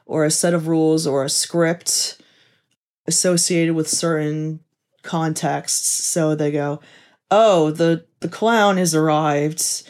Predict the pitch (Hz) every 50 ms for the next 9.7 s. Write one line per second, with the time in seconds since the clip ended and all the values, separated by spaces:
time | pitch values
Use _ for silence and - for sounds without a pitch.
0 | - - - - _ _ - - 180 180 196 196 - - 208 196 185 180 175 170
1 | 160 160 - - - - - _ _ _ _ _ - 143 147 151 147 147 139 139
2 | 143 - 107 135 147 - 151 226 247 - - 185 165 156 139 135 151 147 170 190
3 | - - 233 233 233 233 226 240 233 - 247 247 254 254 247 254 247 240 190 143
4 | - - - - 135 131 139 131 110 95 - - - - - - - - - -
5 | - - - _ - - - - - 190 190 185 180 175 175 175 170 - 175 190
6 | 185 175 170 160 156 - - - - 190 196 196 196 196 196 185 180 170 170 -
7 | - - 180 170 165 160 160 160 151 143 139 - - - 180 175 175 180 175 170
8 | 175 - 170 160 160 156 151 - 151 - - 147 - - - - 185 165 170 -
9 | 165 165 160 - - 160 151 151 151 151 170 220 247 262